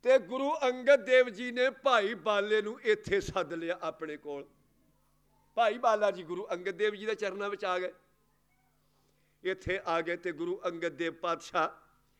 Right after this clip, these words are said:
ਭਾਈ ਬਾਲੇ ਨੂੰ ਆਖਿਆ ਕਿ "ਤੂੰ ਇਸ ਤਰ੍ਹਾਂ ਕਰਿਆ ਕਰੋ, ਗੁਰੂ ਨਾਨਕ ਦੇਵ ਜੀ ਦੀ ਕਥਾ ਤੇ ਜਿੰਨੀਆਂ ਵੀ, ਜਿੰਨਾ ਚਿਰ ਤੁਸੀਂ ਨਾਲ ਰਹੇ ਹੋ ਤੇ ਜੋ ਕੁਛ ਤੁਸਾਂ ਦੇਖਿਆ ਹੈ,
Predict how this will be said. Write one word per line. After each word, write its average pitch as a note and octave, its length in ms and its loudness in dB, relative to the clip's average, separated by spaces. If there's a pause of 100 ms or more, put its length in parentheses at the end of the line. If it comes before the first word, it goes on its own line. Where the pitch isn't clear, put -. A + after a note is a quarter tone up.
(400)
ਭਾਈ F3+ 260 2
ਬਾਲੇ E3+ 420 0
ਨੂੰ E3+ 200 -4 (1500)
ਆਖਿਆ F#3 380 0
ਕਿ F3+ 180 -6
"ਤੂੰ F3+ 260 -12
ਇਸ F#3+ 180 -2
ਤਰ੍ਹਾਂ F#3+ 220 0
ਕਰਿਆ F3 320 0
ਕਰੋ, F3 420 -2 (680)
ਗੁਰੂ C4+ 360 0
ਨਾਨਕ A#3+ 560 4
ਦੇਵ A3 360 4
ਜੀ A#3 220 -2
ਦੀ A#3 180 -2
ਕਥਾ A3+ 520 4
ਤੇ A3 260 0
ਜਿੰਨੀਆਂ G#3 520 2
ਵੀ, G3 220 -4 (600)
ਜਿੰਨਾ B3 460 2
ਚਿਰ C4 200 0
ਤੁਸੀਂ G#3+ 380 -8
ਨਾਲ G#3+ 380 2
ਰਹੇ A#3+ 160 6
ਹੋ B3 80 4
ਤੇ B3 180 2
ਜੋ B3 340 2
ਕੁਛ D4+ 260 -6
ਤੁਸਾਂ C#4 360 2
ਦੇਖਿਆ A3 480 4
ਹੈ, A3+ 340 6